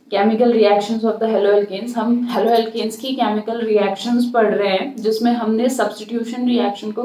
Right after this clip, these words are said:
काफी डिटेल में पढ़ लिया था कि सब्स्टिट्यूशन रिएक्शन कितने टाइप की होती हैं और उसमें आपकी उसकी स्टीरियोकेमिस्ट्री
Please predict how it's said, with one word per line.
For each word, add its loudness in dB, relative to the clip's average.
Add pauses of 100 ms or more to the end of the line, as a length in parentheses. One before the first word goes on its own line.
काफी -2
डिटेल 2
में -2
पढ़ 0
लिया 0
था 4 (440)
कि 0
सब्स्टिट्यूशन -2
रिएक्शन 0
कितने -2
टाइप 2
की -4 (140)
होती -2 (100)
हैं 0
और -2
उसमें -2
आपकी -2
उसकी -4
स्टीरियोकेमिस्ट्री -2